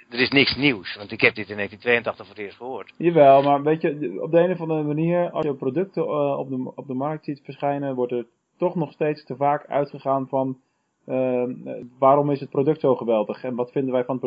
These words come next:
Speaker 2: product en, en, en partijen die iets in de markt zitten die heel graag iets over zichzelf willen vertellen.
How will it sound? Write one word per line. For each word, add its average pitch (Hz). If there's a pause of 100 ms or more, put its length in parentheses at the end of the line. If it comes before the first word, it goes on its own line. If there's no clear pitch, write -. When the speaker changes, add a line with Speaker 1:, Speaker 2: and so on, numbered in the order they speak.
Speaker 2:
product 135
en, 123 (300)
en, 120
en 123 (180)
partijen 123
die 123
iets -
in 123
de 123
markt 120
zitten -
die 113
heel 135
graag 127
iets 127
over 120
zichzelf 139
willen 113
vertellen. 101